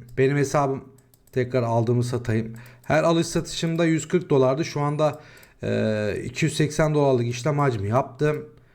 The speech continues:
Tekrar alıyorum. Tekrar satıyorum. Galiba bin dolarda bir dolar gibi bir fee ücreti ödeyeceğiz arkadaşlar. Dört yüz yirmi dolar yaptı. Tekrar alıyorum. Bir de ben piyasadan yapıyorum. Yani yüksek fee'den yapıyorum. Şöyle.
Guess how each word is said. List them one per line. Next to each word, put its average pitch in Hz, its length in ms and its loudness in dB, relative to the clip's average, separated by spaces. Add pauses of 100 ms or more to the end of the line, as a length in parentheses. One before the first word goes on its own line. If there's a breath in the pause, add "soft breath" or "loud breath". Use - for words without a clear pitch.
(340 soft breath)
Tekrar 135 380 2
alıyorum. 135 680 2 (260)
Tekrar 131 440 0
satıyorum. 139 720 0
Galiba 151 600 2
bin 170 200 -2
dolarda 131 640 2 (480 loud breath)
bir 165 220 2
dolar 143 260 4
gibi 123 340 -2
bir 147 100 0
fee 143 260 -2
ücreti 120 440 0
ödeyeceğiz 98 400 -4
arkadaşlar. 95 760 -4 (400 loud breath)
Dört 147 280 0
yüz 120 140 -4
yirmi 120 220 0
dolar 147 260 4
yaptı. 127 680 2
Tekrar 143 360 0
alıyorum. 143 400 4
Bir 160 60 -2
de 196 80 6
ben 180 180 -2
piyasadan 165 380 -2
yapıyorum. 113 460 -2
Yani 104 220 -6
yüksek 113 400 -6
fee'den 143 340 0
yapıyorum. 120 560 -2
Şöyle. 117 540 -2